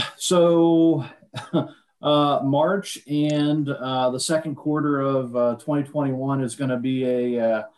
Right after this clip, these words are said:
uh, a busy and exciting time for my department. Um, so we have recently finished the,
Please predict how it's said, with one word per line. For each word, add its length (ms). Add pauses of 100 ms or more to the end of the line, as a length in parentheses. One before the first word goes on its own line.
(340)
uh, 360
a 80
busy 460
and 80
exciting 480
time 320
for 100
my 160
department. 540 (520)
Um, 560 (360)
so 240
we 420
have 460
recently 760
finished 680
the, 540